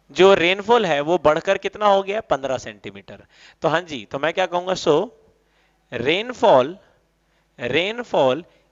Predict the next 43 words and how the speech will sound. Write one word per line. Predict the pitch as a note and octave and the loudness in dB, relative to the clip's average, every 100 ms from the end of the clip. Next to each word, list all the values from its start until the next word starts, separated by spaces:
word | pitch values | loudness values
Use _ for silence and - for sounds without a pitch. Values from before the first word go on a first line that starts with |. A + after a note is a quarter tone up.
| - | -10
in | G3 A3+ | -8 -6
seven | - F#3+ F#3 G3 | 0 2 4 2
days, | E3 C#3+ A#2+ | 0 -2 -2
यानी | D#3 F#3+ | -4 -2
Sunday | - F3 F#3 G#3 | -2 -4 0 -2
को | G3 A#3+ | 2 0
मिला | A3+ D#3+ C#3+ | 0 0 0
के, | C3 B2+ F#2+ _ _ _ | 0 -8 -14 _ _ _
तो | D3 | -6
Sunday | - D3+ D3+ | -4 -2 -2
को | F3 F#3 | 0 0
मिला | F#3 F#3 | 0 -2
के | F#3 | -4
कितना | F#3 F#3 F#3+ | -12 -6 0
होगा? | F#3 F#3 G3 G3+ _ _ _ | 2 2 -2 -6 _ _ _
हाँ | C3+ | -10
जी, | E3 F#3 | -8 -6
जल्दी | D3 D#3 F3+ | -2 0 2
बोल | F3+ F#3 | 2 0
दो | F#3+ | -2
फटाफट, | F3+ E3+ F3+ F#3+ | -2 -2 -2 -6
Sunday | C#3+ D3 F3 | -8 -4 -4
को | F3+ | -4
मिला | E3+ E3 | -2 -4
के | D#3+ | -4
एक | G3+ F3+ E3+ - | -8 -8 -8 -4
सौ | A3 | -4
पाँच | - A#3 - | 0 2 2
centimeter | - E3 D#3+ C#3+ C3+ | 0 -6 -6 -6 -4
होगा। | A#2+ G#2 G2+ - - - - | -4 -6 -10 -18 -20 -8 2
तो | E3 | 4
अब | E3 | 4
हमें | D#3+ G3 | 2 -2
क्या | G3 G#3 | -2 -2
निकालना | G#3+ F3+ D3+ A#2+ | -2 -2 -2 -4
है? | G2+ - - - | -14 -18 -16 -10
हमें | D#3+ | -6
Sunday | G3+ F#3+ F3+ G3 | -4 -4 -2 -2
का | G3 | 0
rainfall | E3+ D#3+ C#3+ C3+ | -2 -4 -8 -8
निकालना | B2+ A2+ G#2+ G#2+ | -8 -8 -8 -10
है। | |
So, | - D3 F#3+ | -2 0 0